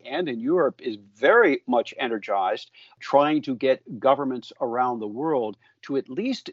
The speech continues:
give diplomatic support to the protests,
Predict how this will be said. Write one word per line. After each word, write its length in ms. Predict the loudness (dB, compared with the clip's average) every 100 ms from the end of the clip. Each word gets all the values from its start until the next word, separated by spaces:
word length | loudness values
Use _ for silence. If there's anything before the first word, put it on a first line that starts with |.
| 0
give 300 | 4 4 4 _ _ _
diplomatic 640 | 0 2 4 6 6 4 -10
support 560 | -14 -12 -12 -12 -14 _ _ _
to 120 | -6 -4
the 120 | -4
protests, 680 | -4 -4 -2 -6 -6 -12